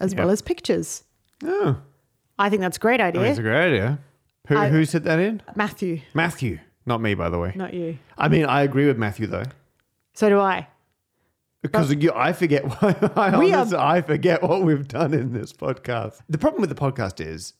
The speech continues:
Speaker 2: it's very conversational, and we mean that in, like, a literal sense. We just sit down and chat.
Speaker 1: Yeah.
Speaker 2: And that becomes the podcast.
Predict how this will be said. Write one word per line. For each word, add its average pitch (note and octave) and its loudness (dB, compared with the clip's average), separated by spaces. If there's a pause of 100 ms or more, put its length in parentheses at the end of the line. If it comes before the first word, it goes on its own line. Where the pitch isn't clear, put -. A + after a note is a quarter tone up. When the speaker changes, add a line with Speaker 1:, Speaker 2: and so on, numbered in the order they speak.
Speaker 2:
it's - -4
very D3+ 0
conversational, A2+ -4
and F#2 -6
we G2+ -4
mean A#2+ 0
that A2 0
in, A#2 -2
like, G2+ -2
a G2+ -2
literal G#2 -2
sense. F2+ -4
We A#2 -4
just G#2 -4
sit C3 -2
down A#2+ 2
and A#2 0
chat. E2+ -10 (480)
Speaker 1:
Yeah. F3+ -6
Speaker 2:
And A2+ -4
that G#2 -4
becomes G#2+ -6
the - -14
podcast. - -16